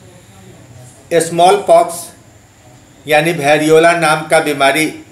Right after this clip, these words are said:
नाम की बीमारी उन्नीस सौ सत्तर के पहले भारत में हर एक घर में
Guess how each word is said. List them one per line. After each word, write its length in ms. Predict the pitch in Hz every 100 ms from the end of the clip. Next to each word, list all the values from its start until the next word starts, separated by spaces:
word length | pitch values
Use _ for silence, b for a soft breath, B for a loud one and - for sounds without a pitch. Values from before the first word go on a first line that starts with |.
| -
नाम 280 | 123 131 143
की 120 | 160
बीमारी 540 | 156 147 135 131 156 - - - - - - - - - - - _ _ _ _ _ _ _
उन्नीस 300 | 156 160 180
सौ 100 | 180 180
सत्तर 460 | 156 151 - 175
के 100 | 180 170
पहले 380 | 165 143 160 165 - - - - - - - - - - - - - -
भारत 400 | 131 139 160 165
में 160 | 165 165
हर 180 | 151 151
एक 160 | 165 160
घर 200 | 143 147
में 340 | 147 151 -